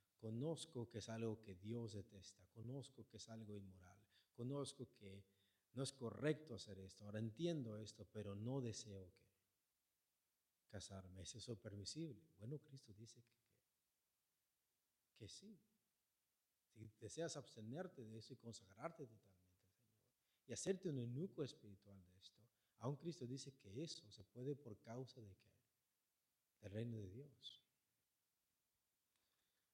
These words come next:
Versículo veintiséis. Un ángel del Señor habló a Felipe diciendo, "Levántate y ve hacia el sur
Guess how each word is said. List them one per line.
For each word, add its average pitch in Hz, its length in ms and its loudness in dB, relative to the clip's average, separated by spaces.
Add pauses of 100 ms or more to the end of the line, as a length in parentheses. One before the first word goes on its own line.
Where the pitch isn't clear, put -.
(100)
Versículo 147 400 8
veintiséis. 101 840 2 (3000)
Un 143 140 10
ángel 156 300 12
del 135 80 10
Señor 135 340 12
habló 127 280 12
a 123 40 10
Felipe 123 380 10
diciendo, 113 600 12
"Levántate 127 640 10
y 110 80 10
ve 123 240 12
hacia 127 260 8
el 107 80 6
sur 131 400 8